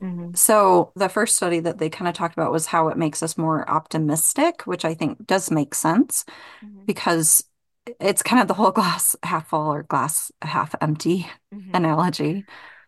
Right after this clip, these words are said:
Speaker 1: Yeah.
Speaker 2: right? When we're looking at what we're grateful for. But the next one was interesting. It can actually help us spiritually.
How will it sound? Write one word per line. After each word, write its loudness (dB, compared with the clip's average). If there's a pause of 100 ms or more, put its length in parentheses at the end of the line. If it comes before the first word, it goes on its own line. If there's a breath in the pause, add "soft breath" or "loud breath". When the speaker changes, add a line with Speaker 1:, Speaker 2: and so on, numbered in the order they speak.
(140)
Speaker 1:
Yeah. -4
Speaker 2:
right? 0
When -2
we're -2
looking 0
at -2 (680)
what 0
we're -4
grateful -6
for. 0 (540)
But 0
the 2
next 2
one -4
was -2
interesting. -2
It -2
can 2
actually 0 (120)
help -4
us 2
spiritually. -4